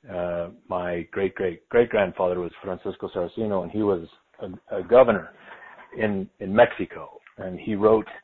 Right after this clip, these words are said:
a grant for, I think it was sixteen thousand acres, uh, to a group of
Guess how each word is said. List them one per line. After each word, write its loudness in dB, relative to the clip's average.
a -6
grant 2
for, -4
I -20
think -20
it -14
was -14
sixteen -12
thousand -4
acres, -6
uh, -2
to -2
a -4
group -4
of -4